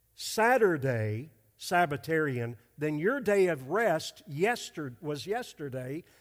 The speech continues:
and today you are here worshiping freely. All right? And hopefully,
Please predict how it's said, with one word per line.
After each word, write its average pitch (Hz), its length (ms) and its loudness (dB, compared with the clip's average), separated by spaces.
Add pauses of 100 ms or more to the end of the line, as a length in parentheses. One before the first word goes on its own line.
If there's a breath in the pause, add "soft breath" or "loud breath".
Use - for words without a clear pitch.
(140)
and 160 200 -2
today 170 420 2
you 175 220 0
are 180 120 -2
here 202 240 0
worshiping 220 680 -4
freely. 277 520 -2 (960)
All 107 80 -8
right? 143 300 -6 (3750)
And 190 180 0
hopefully, 175 1040 4